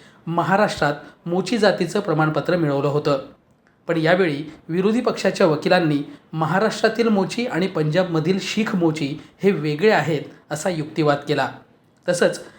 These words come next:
नवनीत राणा यांचा शाळा सोडल्याचा दाखला, वडिलांचा शाळा सोडल्याचा दाखला आणि वडिलांचं जात प्रमाणपत्र याचीही माहिती त्यांनी कोर्टात दिली.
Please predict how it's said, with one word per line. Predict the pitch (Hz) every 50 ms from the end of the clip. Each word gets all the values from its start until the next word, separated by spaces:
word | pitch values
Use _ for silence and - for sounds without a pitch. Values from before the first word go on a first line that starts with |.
| - - 175
नवनीत | 175 185 190 208 233 254 -
राणा | 214 190 185 214 226
यांचा | 202 185 165 165 156 190 190 190
शाळा | - - 151 147 165 170
सोडल्याचा | 170 - 160 147 151 151 151 151 165
दाखला, | 151 - 131 - - 160 151 131 123 120 - - - - - -
वडिलांचा | 160 160 170 190 202 214 202 208 202 247 233
शाळा | 226 - 180 165 165 165
सोडल्याचा | - 165 151 151 147 139 - 160
दाखला | 147 147 143 139 - 165 143 127 127 131 - - - - - -
आणि | 151 175 208
वडिलांचं | 196 165 156 151 185 190 208 202 196 196 - 226 226
जात | 151 151 170 190
प्रमाणपत्र | 196 - - 180 175 175 165 151 175 165 165 156 143 147 147 - - - - - -
याचीही | 156 156 160 160 160 160 - 196 196 214
माहिती | 196 190 147 143 143 - 170
त्यांनी | 160 160 143 151 170
कोर्टात | 165 160 139 - - 147 139 -
दिली. | 139 135 139